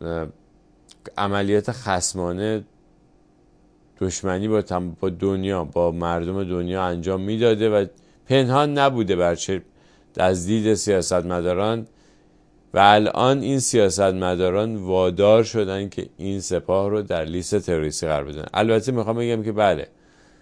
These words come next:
تلاش‌های دیپلماتیک هم انجام شد در راهروهای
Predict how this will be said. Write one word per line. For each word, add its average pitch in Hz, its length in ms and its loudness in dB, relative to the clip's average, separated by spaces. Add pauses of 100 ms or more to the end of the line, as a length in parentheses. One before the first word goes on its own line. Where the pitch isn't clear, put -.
(180)
تلاش‌های 92 500 2
دیپلماتیک 82 600 -2
هم 90 120 -2
انجام 82 460 -6
شد 127 400 0 (360)
در 85 320 2
راهروهای 85 1000 0